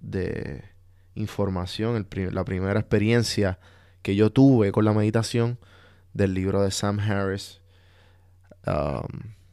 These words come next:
el libro de Sam Harris, Waking Up, A Guide, Spirituality Without Religion. Despertar, un libro, una guía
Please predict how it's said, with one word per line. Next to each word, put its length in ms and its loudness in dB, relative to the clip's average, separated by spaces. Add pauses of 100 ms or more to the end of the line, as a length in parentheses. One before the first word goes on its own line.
(520)
el 140 -12
libro 240 -4
de 80 -4
Sam 280 -6
Harris, 560 -8 (140)
Waking 500 -8
Up, 180 -8 (340)
A 80 -8
Guide, 460 -4 (220)
Spirituality 960 -4 (680)
Without 280 -6
Religion. 500 -10 (1040)
Despertar, 760 -4 (560)
un 180 -6
libro, 340 -2
una 200 -4
guía 500 -2